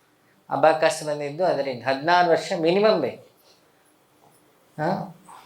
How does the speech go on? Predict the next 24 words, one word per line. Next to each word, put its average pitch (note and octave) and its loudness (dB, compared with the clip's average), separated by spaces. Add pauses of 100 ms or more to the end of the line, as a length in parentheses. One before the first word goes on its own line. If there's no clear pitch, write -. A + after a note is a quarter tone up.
(200)
ಈಗ E3+ 2
ಯಾರು E3 4
ಹದಿನಾರು D#3+ 0
ವರ್ಷ D#3 -4
ಕಲ್ತಿದ್ದಾರೆ D#3 -4
ನಂಗೆ C#3 -8
ಗೊತ್ತಿಲ್ಲ. B2+ -8 (140)
ಆ C3+ 6
ಮಟ್ಟಕ್ಕೆ F3+ -2
ಜ್ಯೋತಿಷ್ E3 -4
ಜ್ಞಾನ D#3 -8
ಇರೋದು D3+ -6
ತಕ್ಕ D3+ -4
ಮಟ್ಟಿಗೆ D3+ -6
ಒಂದು C#3+ -6
ಶೃಂಗೇರಿ D3+ -2
ದೊಡ್ಡ C#3 0
ಗುರುಗಳಿಗುಂಟು. C3 -4 (1000)
ಅದು D#3+ 0
ಬಿಟ್ರೆ D#3+ 2 (680)
ಹರಿಹರಪುರದವರು E3 2
ಒಂದಿಷ್ಟು D3+ -4
ಅಧ್ಯಯನ C3+ -2
ಮಾಡಿದ್ದಾರೆ. A#2+ -6